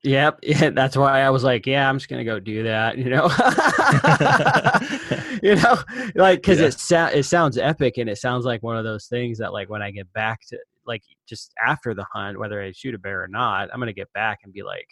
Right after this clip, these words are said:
Speaker 1: "Heck yeah, that was,
Speaker 2: Yeah.
Speaker 1: that was awesome, dude."
Speaker 2: Because you were just back there fourteen miles hunting bears. Like,
Speaker 1: Yeah,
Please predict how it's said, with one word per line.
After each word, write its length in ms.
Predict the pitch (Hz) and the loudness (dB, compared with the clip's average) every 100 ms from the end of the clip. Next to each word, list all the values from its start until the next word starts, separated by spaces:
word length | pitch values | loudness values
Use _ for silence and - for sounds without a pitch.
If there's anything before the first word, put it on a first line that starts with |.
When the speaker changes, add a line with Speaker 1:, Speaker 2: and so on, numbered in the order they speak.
| - _ _ | -20 _ _
Speaker 1:
"Heck 260 | - - _ | -20 -20 _
yeah, 300 | - 71 - _ _ | -16 -16 -16 _ _
that 100 | - | -20
was, 100 | - | -8
Speaker 2:
Yeah. 200 | 120 113 | -4 -4
Speaker 1:
that 140 | - 85 | -4 -12
was 100 | - | -12
awesome, 400 | - - 85 85 | -10 -10 -14 -18
dude." 220 | - - - | -18 -14 -8
Speaker 2:
Because 380 | 120 123 101 110 | -4 -2 -4 -8
you 120 | - 110 | -8 -6
were 80 | |
just 220 | 107 107 - _ | -6 -8 -10 _
back 260 | 101 110 - | -4 -4 -4
there 160 | 98 | -6
fourteen 480 | - 110 107 110 98 | -4 -6 -6 -6 -4
miles 340 | 98 101 92 - | -2 -2 -4 -6
hunting 320 | 98 95 98 | -8 -6 -4
bears. 480 | 90 87 - - - | -4 -4 -8 -14 -14
Like, 160 | - - 127 | -10 -8 -8
Speaker 1:
Yeah, 320 | 117 90 67 | -8 -8 -10